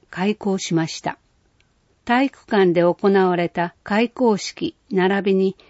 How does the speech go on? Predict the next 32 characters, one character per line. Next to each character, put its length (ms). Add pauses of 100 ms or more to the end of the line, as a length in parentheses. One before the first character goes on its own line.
(220)
第 420
一 80 (140)
回 260
入 260
学 300
式 300
に 160
は、 160 (760)
木 160
津 160
市 160
長 220
も 160
出 200
席 340
し、 240 (640)
こ 140
れ 120
か 140
ら 140
始 260
ま 160
る 160
学 240
校 240
生 260
活 320
へ 120
の 140
期 220
待 280
に 240